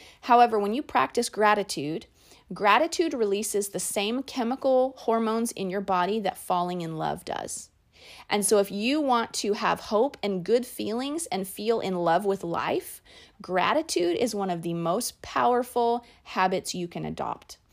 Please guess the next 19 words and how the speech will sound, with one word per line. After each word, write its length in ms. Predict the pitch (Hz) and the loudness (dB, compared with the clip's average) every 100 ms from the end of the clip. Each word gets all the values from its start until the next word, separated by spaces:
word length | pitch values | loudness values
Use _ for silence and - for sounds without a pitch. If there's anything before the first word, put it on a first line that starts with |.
| _ - _ - | _ -20 _ -4
Gratitude 680 | 202 202 269 269 277 277 - | 2 2 2 -2 -4 -6 -6
is 240 | 175 180 | -6 -6
powerful. 720 | - - 151 160 165 147 120 - _ - - - _ | -10 -6 -4 -4 -6 -6 -8 -12 _ -20 -20 -20 _
Also, 460 | - 226 302 233 214 | 6 6 8 4 4
hope 460 | - 277 381 - 285 | 4 4 4 2 -2
believes 720 | 262 220 208 294 440 - - _ _ _ | 0 0 -2 -4 -4 -8 -12 _ _ _
that 300 | - 208 - | 2 2 2
even 480 | - 262 302 370 302 | -4 -2 2 2 2
negative 480 | 233 226 269 302 302 | 2 0 0 -2 -2
experiences 840 | 302 - - 233 208 190 - 180 | -4 -6 -2 -2 0 -4 -4 -6
have 220 | - 180 | -4 -6
come 280 | - 208 202 | -4 -4 -4
for 140 | 214 185 | -6 -6
your 340 | 170 160 175 | -2 -2 -2
good. 380 | 170 151 85 - _ _ _ _ - - _ | -4 -4 -4 -10 _ _ _ _ -20 -20 _
So 200 | - 226 | 2 8
a 80 | 202 | 8
hopeful 460 | 220 277 - 320 | 8 6 6 0
perspective, 920 | 262 226 - - 285 - 185 170 180 | 0 -4 -4 2 0 2 0 0 -2